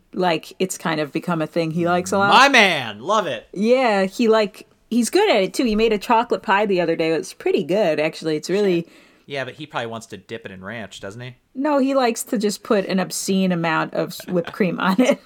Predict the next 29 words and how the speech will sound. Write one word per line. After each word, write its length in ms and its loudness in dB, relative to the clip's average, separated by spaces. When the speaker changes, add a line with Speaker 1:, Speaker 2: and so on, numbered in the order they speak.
Speaker 1:
<laughs> 220 0
Speaker 2:
Hell 200 2
yeah. 380 -6
Speaker 1:
And 80 0
he's 80 2
gonna 200 4
be 80 4
making 400 2
chocolate 340 2
chip 180 0
cookies 440 0
with 100 0
sprinkles 760 0
on 240 2
Mo-, 240 0
Monday, 580 2
uh, 120 -2
for 120 0
some 220 -2
Speaker 2:
Hell 80 2
Speaker 1:
reason. 180 0
Speaker 2:
yeah. 200 -8
Speaker 1:
And, 520 2
uh, 560 2
and 180 2
maybe 240 4
a 60 0
pumpkin 360 -2
pie. 480 0